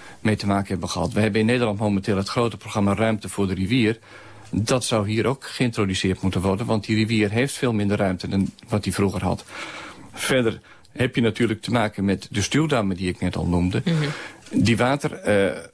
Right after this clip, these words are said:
Speaker 1: loslaten op een moment dat het zeer ongelegen is, dat moet allemaal veel beter gecoördineerd worden.
Speaker 2: Er is nog veel werk te doen,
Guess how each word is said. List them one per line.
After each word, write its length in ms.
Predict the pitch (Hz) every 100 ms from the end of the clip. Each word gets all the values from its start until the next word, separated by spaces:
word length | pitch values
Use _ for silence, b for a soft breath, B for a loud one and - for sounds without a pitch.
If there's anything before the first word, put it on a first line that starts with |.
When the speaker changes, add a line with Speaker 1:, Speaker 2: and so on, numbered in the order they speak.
| _ -
Speaker 1:
loslaten 640 | 113 117 110 117 104 101
op 120 | 107 110
een 80 |
moment 420 | 107 107 120 107 -
dat 120 | 101
het 100 | 95
zeer 260 | 139 127
ongelegen 600 | 90 101 107 113 131 110
is, 240 | 85 92 -
dat 260 | 127 131 -
moet 140 | 117
allemaal 380 | 127 135 113 98
veel 300 | - 143 139
beter 280 | 120 113 104
gecoördineerd 680 | - - 107 98 101 123 113
worden. 300 | 90 - - B B B B B B B B B B B B B
Speaker 2:
Er 60 | 190
is 100 | 180
nog 140 | 170
veel 160 | 226 214
werk 180 | 214 -
te 100 | 175
doen, 240 | 180